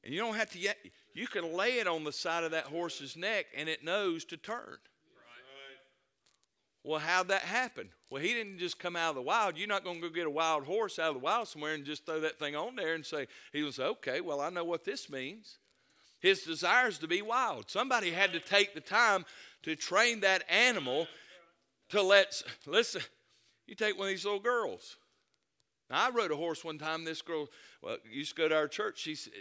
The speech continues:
Speaker 1: we all went out there, and she said, "Now, preacher, what you gotta do is you gotta show that horse who's boss." And she's a little old thing.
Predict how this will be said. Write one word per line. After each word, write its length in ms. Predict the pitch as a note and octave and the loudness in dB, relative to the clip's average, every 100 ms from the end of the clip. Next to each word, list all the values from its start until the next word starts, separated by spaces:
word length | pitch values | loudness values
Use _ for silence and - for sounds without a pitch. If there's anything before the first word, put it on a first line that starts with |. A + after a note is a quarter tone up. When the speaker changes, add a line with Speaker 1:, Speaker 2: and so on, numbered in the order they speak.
| - E2 C3+ | -18 -12 -2
Speaker 1:
we 100 | D#3 | 2
all 200 | D#3 D#3 | 2 0
went 140 | D#3 | -2
out 160 | D#3 D#3 | -2 -2
there, 100 | E3 | -8
and 100 | D#3 | -6
she 160 | D3+ | -8
said, 160 | C#3+ C#3 | -8 -8
"Now, 80 | B2+ | -10
preacher, 380 | - D#3+ - D#3 | -6 -8 -6 -10
what 180 | D#3 | -8
you 80 | E3 | -8
gotta 240 | D#3 D#3+ D#3 | -4 -4 -4
do 180 | B3+ | -8
is 140 | A3 C3+ | -8 -8
you 80 | F#3+ | -6
gotta 220 | F#3+ D3+ | -4 -4
show 280 | - E3+ D#3+ | -4 -4 0
that 180 | D#3 B2 | -2 -2
horse 340 | F#3+ C4 - | -4 -4 -4
who's 240 | E3+ E3 | -6 -6
boss." 420 | B2+ B3+ - F#2 - - - - - - | -8 -6 -6 -8 -12 -20 -20 -20 -20 -10
And 80 | - | -4
she's 240 | C4 A3+ | -4 -2
a 60 | A3 | 0
little 280 | B3+ C#4 | 2 2
old 160 | C4 A3 | 2 0
thing. 340 | G#3+ F#3+ B2 | 4 4 4